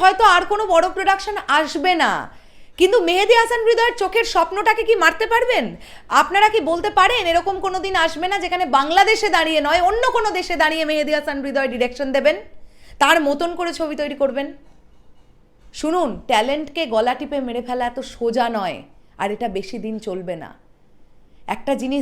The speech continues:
দিনের শেষে গিয়ে মানেন তো, উপরওয়ালা বলে একজন আছেন, কিন্তু লোকের ক্ষতি করে জীবনে জিন্দেগিতে কেউ ভালো থাকতে পারেনি, জিন্দেগিতে কেউ ভালো থাকতে পারবে না,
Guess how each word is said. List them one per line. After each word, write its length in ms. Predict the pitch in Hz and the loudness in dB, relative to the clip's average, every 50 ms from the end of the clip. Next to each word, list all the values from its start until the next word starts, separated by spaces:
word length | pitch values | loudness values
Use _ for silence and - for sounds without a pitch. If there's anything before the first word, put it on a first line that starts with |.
| - | -4
দিনের 200 | - 233 247 254 247 - | -4 -6 -6 -6 -6 -8
শেষে 180 | 262 247 - 269 | -10 -10 -8 -6
গিয়ে 120 | 240 277 269 226 | -6 -6 -4 -4
মানেন 240 | 196 190 214 254 277 302 285 | -6 -6 -8 -8 -8 -6 -4
তো, 80 | 320 240 175 - - - - - - - - - 208 | -4 -4 -4 -6 -10 -18 -20 -20 -20 -14 -12 -10 -10
উপরওয়ালা 500 | 214 - 254 262 262 247 240 247 247 240 226 | -6 -2 -2 0 2 2 2 2 0 0 -2
বলে 140 | 233 240 233 220 202 | -2 -2 -2 -4 -4
একজন 220 | 185 - 226 226 226 214 | -4 -8 -10 -8 -8 -8
আছেন, 200 | 180 - 233 233 226 220 | -8 -10 -10 -8 -8 -8
কিন্তু 240 | 220 202 185 - 185 190 - - - - - - - - | -8 -10 -10 -14 -16 -16 -18 -20 -20 -20 -20 -12 0 2
লোকের 280 | 247 277 269 311 339 339 339 - | 4 4 4 4 0 -2 -2 -4
ক্ষতি 240 | - 277 - - 330 - | -6 -4 -2 -2 -2 -2
করে 160 | 339 311 285 262 233 - - - | 0 2 2 2 2 0 -2 2
জীবনে 420 | 302 349 370 453 466 453 415 349 285 220 233 | 2 4 6 6 4 4 2 2 0 0 2
জিন্দেগিতে 560 | 320 392 453 508 494 480 453 - 381 - 349 330 311 | 2 2 2 2 2 2 2 2 0 0 0 0 0
কেউ 100 | 320 302 277 | -2 -2 -2
ভালো 140 | 262 254 262 262 277 | -2 -2 -2 -2 -2
থাকতে 220 | 262 262 - 262 262 - | -4 -4 -6 -6 0 4
পারেনি, 340 | 247 254 285 320 320 339 415 494 508 - - - - - 196 - | 4 6 6 4 2 2 -2 -4 -4 -8 -14 -16 -14 -8 0 2
জিন্দেগিতে 460 | 330 359 359 359 370 - 349 320 320 269 | 4 4 4 2 0 -2 -2 -4 -4 -4
কেউ 80 | 285 262 220 220 | -4 -4 -4 -4
ভালো 120 | 208 208 214 220 | -4 -4 -6 -8
থাকতে 180 | 214 - - 226 226 208 | -10 -12 -12 -8 -6 -6
পারবে 260 | 175 185 175 180 175 160 | -6 -4 -6 -8 -8 -8
না, 80 | 139 | -10